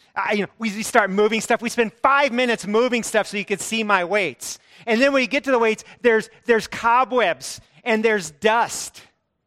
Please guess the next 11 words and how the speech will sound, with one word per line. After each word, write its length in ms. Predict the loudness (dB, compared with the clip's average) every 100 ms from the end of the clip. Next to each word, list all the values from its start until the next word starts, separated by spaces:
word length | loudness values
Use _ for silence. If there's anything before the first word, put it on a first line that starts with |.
| _ _ _ _ _ _ _ _
Weights 360 | 0 0 0 -2
that 160 | 0
are 60 | 0
used 640 | 0 0 2 0 -2 -10 _ _
don't 280 | 0 2 2
grow 220 | 2 2
cobwebs 580 | 2 2 2 2 0 0
and 140 | -2
dust. 500 | 0 0 -2 -16 -18 _ _ _ _ _ _ _ _ _ _ _ _
And 200 | 0 0
so 320 | 2 2 2